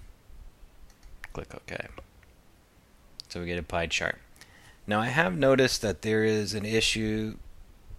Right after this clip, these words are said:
cutting and pasting from here into Word. Uh, I, that was kind of a surprise to me when I tried it, and I think, uh, some other people have noted that. There is a way to get around that.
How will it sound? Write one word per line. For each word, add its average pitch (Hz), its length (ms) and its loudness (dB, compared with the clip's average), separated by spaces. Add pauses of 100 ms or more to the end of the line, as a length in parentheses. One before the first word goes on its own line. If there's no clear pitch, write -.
(280)
cutting 120 340 4
and 98 160 -2
pasting 101 760 -2 (1000)
from 104 220 -2
here 110 360 4
into 95 300 0
Word. 85 640 0 (280)
Uh, 95 380 -8
I, 87 240 -8 (260)
that 90 180 -6
was 92 120 -4
kind 101 220 2
of 90 100 0
a 90 60 0
surprise 95 480 2
to - 100 -2
me 92 160 0
when 92 140 0
I 90 120 -2 (140)
tried 104 380 4
it, 104 180 2
and 92 160 -4
I 90 220 -4
think, - 560 -8
uh, 95 640 -6
some 107 180 -4
other 92 160 -4
people 90 280 -6
have 90 180 -6
noted 101 240 0
that. 90 220 -2 (280)
There 131 140 6
is 139 100 4
a 139 40 0
way 127 120 6
to 123 60 4
get 107 160 6
around 90 240 0
that. 58 180 -6